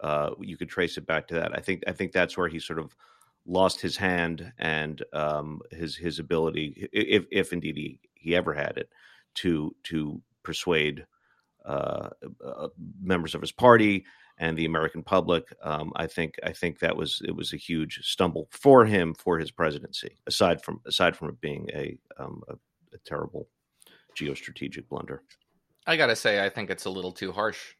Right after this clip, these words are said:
Speaker 2: uh, on the American public to say they do not care <clears throat> about Amer-, stranded Americans, permanent residents, and visa holders who are trapped behind enemy lines and, and Tal-, uh, behind the Taliban lines. If this had happened under Donald Trump, it would be twenty-four hour coverage.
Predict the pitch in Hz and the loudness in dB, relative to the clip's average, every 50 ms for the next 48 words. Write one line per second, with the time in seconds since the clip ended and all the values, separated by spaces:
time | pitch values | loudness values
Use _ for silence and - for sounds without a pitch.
0 | _ - 92 92 90 87 92 95 98 90 90 90 87 - 92 - 104 101 95 87 | _ -12 -10 -8 -8 -8 -6 -6 -4 -4 -4 -4 -6 -6 -6 -6 -4 -4 -4 -6
1 | - 90 - - 87 82 87 80 80 - 95 90 87 85 85 85 - - 117 110 | -10 -12 -6 -4 -4 -4 -4 -6 -8 -8 -8 -8 -8 -8 -8 -10 -6 -2 0 2
2 | 92 78 80 78 - _ _ _ - - - _ _ - 175 - 156 143 113 - | 2 0 -2 -6 -8 _ _ _ -20 -20 -20 _ _ -4 -2 0 0 0 0 -2
3 | - 92 90 92 90 87 - - - 90 90 92 - - - 107 101 95 90 90 | -4 0 2 4 4 2 0 -4 -6 -8 -6 -6 -6 -2 0 0 2 2 0 0
4 | 90 90 90 87 - - 90 85 - - - 101 92 90 90 - - 90 87 92 | 0 0 0 0 -2 -6 -8 -10 -10 -6 -4 -4 -4 -4 -4 -4 -4 -6 -4 -4
5 | 92 90 87 85 - - 85 - 90 87 - 87 85 87 85 85 82 87 - - | -6 -6 -8 -8 -10 -12 -10 -10 -8 -8 -6 -6 -6 -6 -6 -6 -6 -6 -8 -10
6 | - 90 90 90 85 82 - - 90 80 - - - 87 90 87 87 87 87 87 | -8 -6 -6 -6 -6 -6 -4 -2 -2 -2 -2 -4 -8 -8 -6 -6 -6 -6 -6 -6
7 | 87 90 87 87 87 87 90 87 - 90 90 90 - - 90 90 87 - 117 120 | -6 -6 -6 -6 -6 -6 -8 -8 -8 -8 -10 -8 -8 -8 -8 -10 -6 -2 0 0
8 | 123 - - 90 90 87 90 87 87 95 92 90 92 87 - 92 90 87 95 98 | 0 0 -2 -2 -4 -2 -4 -4 -4 -2 -2 -4 -4 -2 -2 -2 0 0 -2 0
9 | 131 156 127 92 - - - - - - - - - _ - 107 - - 110 - | 2 2 2 0 -2 -8 -16 -20 -20 -20 -20 -20 -14 _ -4 0 2 2 2 4
10 | 123 107 107 107 95 - 104 101 98 95 95 98 98 90 92 90 87 101 101 - | 4 6 8 6 6 6 4 0 0 2 2 2 2 2 2 2 0 -2 -2 -2
11 | 95 85 85 - 85 82 87 - 92 85 - - 95 90 92 87 - 90 90 87 | -4 -4 -2 -2 -4 -4 -4 -6 -8 -8 -6 -4 -4 -4 -4 -6 -6 -4 -2 0
12 | 82 82 85 85 85 - 143 139 - - - - - - - - - | 0 0 -2 -4 -2 0 2 2 2 0 -2 -6 -6 -8 -12 -16 -16